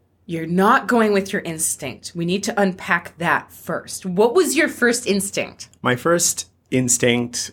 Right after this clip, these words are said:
Speaker 2: was probably to do, like, a Gongfu style oolong. 'Cause
Speaker 1: Okay.
Speaker 2: that's just what I'm the most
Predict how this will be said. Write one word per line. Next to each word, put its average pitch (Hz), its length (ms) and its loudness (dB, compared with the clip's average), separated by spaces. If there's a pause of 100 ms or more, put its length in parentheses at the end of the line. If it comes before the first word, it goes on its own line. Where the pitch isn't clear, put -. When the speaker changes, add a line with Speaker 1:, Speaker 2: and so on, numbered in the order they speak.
Speaker 2:
was 110 840 0 (280)
probably 117 760 2
to 117 240 -2
do, 107 880 2 (680)
like, 101 260 0 (320)
a 104 100 -2
Gongfu 107 460 -4
style 107 500 0
oolong. 120 520 0 (180)
'Cause 226 100 4
Speaker 1:
Okay. 214 160 4
Speaker 2:
that's 117 200 0
just - 200 -2
what 113 140 0
I'm 110 160 0
the 110 80 -2
most 107 480 -4